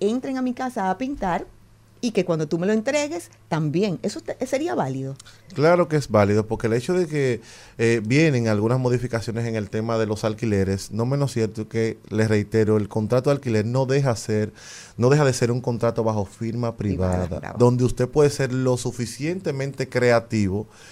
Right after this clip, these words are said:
Speaker 2: para plantear condiciones y el inquilino debe ser, eh, lo suficientemente inteligente para interpretar y aceptar estas condiciones.
Speaker 1: ¿Y si lo aceptó cuando entró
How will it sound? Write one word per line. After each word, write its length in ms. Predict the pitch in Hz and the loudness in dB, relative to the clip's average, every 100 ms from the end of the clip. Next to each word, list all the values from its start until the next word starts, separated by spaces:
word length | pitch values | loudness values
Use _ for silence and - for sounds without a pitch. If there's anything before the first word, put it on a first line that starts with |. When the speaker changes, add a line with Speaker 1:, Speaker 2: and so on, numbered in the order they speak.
| - - - | -20 -20 -4
Speaker 2:
para 340 | - 113 110 110 | 4 6 4 2
plantear 880 | 117 110 104 101 113 117 113 110 - - - | 0 0 0 -4 0 4 4 4 0 -10 -6
condiciones 760 | 131 143 170 165 135 123 127 - | 0 2 2 0 -2 -2 -4 -6
y 100 | 127 | -4
el 100 | 143 | -2
inquilino 600 | 160 160 160 143 127 135 | -2 -6 -6 -4 -2 -4
debe 280 | 113 117 123 | -6 -4 -2
ser, 340 | 123 117 113 110 - - - - | -4 -4 -4 -4 -12 -20 -16 -2
eh, 320 | 110 113 110 | 2 4 4
lo 100 | 113 | 2
suficientemente 680 | 107 110 107 117 131 131 127 | -2 -4 -4 -2 0 0 0
inteligente 500 | 120 135 131 117 117 | 0 2 2 0 2
para 180 | 120 | 2
interpretar 500 | 123 123 120 131 190 | 2 -2 -4 -2 0
y 40 | 180 | 0
aceptar 500 | 135 113 - 117 110 | 0 -6 -4 -2 -2
estas 300 | 107 107 - | -2 -6 -6
condiciones. 600 | 107 101 95 - 80 71 | -6 -6 -6 -8 -10 -2
Speaker 1:
¿Y 100 | 240 | 0
si 160 | 233 214 | 2 2
lo 120 | 185 | 2
aceptó 560 | 208 196 185 - 233 240 | 2 -2 -2 0 0 0
cuando 300 | 190 165 160 | -2 0 -2
entró 480 | 156 - 247 480 | -4 -4 -4 -6